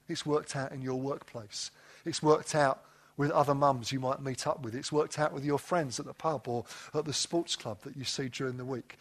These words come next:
It's, it's worked out in a lecture hall at university. It's worked out as you meet with people in your world. In, in the autumn term, I'm gonna be preaching from Daniel.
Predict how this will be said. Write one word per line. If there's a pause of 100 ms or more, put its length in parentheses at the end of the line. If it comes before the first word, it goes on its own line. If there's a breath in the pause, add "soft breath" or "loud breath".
(200 loud breath)
It's,
it's
worked
out
in
a
lecture
hall
at
university. (2000 soft breath)
It's
worked
out
as
you
meet
with
people (360 soft breath)
in
your
world.
In, (260 loud breath)
in
the
autumn
term,
I'm
gonna
be
preaching
from
Daniel.